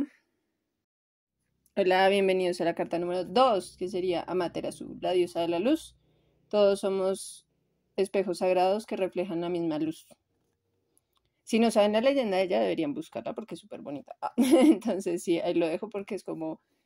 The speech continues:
el mirar también tu luz interior, ¿no? Eh, ese reflejo interior. Mm. Y como siempre, yo no planeo esto, pero ya quedó con el tarot que para mí es como súper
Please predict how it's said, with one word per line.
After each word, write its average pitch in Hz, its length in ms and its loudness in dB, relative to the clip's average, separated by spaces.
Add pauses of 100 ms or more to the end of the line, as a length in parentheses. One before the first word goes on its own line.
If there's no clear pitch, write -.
(240)
el 196 160 0
mirar 185 320 2
también 170 320 -4
tu 180 100 0
luz 180 200 -2
interior, 170 440 -4
¿no? 226 160 -10 (220)
Eh, 190 240 -14 (100)
ese 180 220 -6
reflejo 175 440 -4
interior. 165 440 -6 (300)
Mm. 180 1080 -6 (1900)
Y 196 100 -4
como 190 200 0
siempre, 202 300 -2
yo 208 80 -2
no 185 120 0
planeo 180 420 0
esto, 190 220 -2
pero 196 160 -2
ya 165 140 -2
quedó 180 220 -2
con 165 160 -6
el 165 320 -4
tarot 165 260 -2
que - 100 -14
para 170 200 -2
mí 156 160 -6
es - 80 -14
como 170 260 -8
súper 165 300 -10